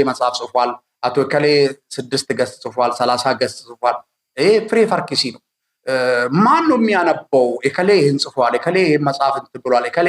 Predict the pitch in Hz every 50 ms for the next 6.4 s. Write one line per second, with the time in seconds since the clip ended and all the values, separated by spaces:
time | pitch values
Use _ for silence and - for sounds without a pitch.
0 | 185 185 185 170 156 160 156 151 160 151 147 143 - - - 135 127 120 - 131
1 | 123 - 127 117 120 131 147 156 180 196 180 175 160 - - _ _ _ _ _
2 | - 147 165 180 185 170 160 202 202 185 156 175 165 180 175 170 180 175 175 165
3 | - 170 170 165 - - 170 147 131 117 110 110 113 127 131 131 139 139 139 135
4 | 135 - 147 127 127 127 123 120 117 120 120 113 - - 117 117 117 117 _ _
5 | _ _ _ _ _ - 139 165 208 226 254 254 247 247 240 240 214 196 196 -
6 | - 185 175 175 165 - -